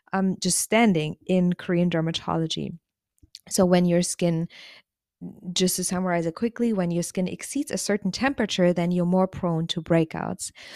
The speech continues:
and, and all of these very undesirable, um, things. And I was just thinking how it's interesting that,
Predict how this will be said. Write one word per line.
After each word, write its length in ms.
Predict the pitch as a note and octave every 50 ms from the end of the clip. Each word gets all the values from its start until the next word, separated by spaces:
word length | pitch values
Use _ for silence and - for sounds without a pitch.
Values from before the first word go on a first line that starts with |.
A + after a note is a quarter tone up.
| - - - - - _ _ _ _ _ _ -
and, 300 | F3+ E3+ D#3+ D#3+ D#3+ - -
and 220 | E3+ E3+ D#3+ D#3 - -
all 160 | E3 E3+ E3
of 160 | D#3 D3+ -
these 260 | - F3 E3+ E3+ D#3+
very 260 | - F3 E3 E3+ F3 -
undesirable, 920 | - G3+ G3+ F#3+ F3+ E3+ D#3+ D#3+ C#3+ C#3+ D3 D3+ C3+ - C#3+ D#3+ D#3 - - - - - - - - -
um, 260 | E3 D#3 C#3+ D3 - _ _ - -
things. 440 | F3 D#3 C#3+ - - - - - - _ _ _ _ _ _ _ _ -
And 240 | F3 E3+ D#3+ E3 - - -
I 80 | F3+ G#3
was 140 | A#3+ A#3
just 180 | - D4+ C#4+ -
thinking 240 | B3 A#3+ A#3+ A#3+ G3+
how 140 | F3+ E3+ D#3+
it's 120 | D#3+ -
interesting 560 | - G#3+ A3 - - F#3+ E3+ - - F3 F3 E3
that, 240 | D#3 D#3 - _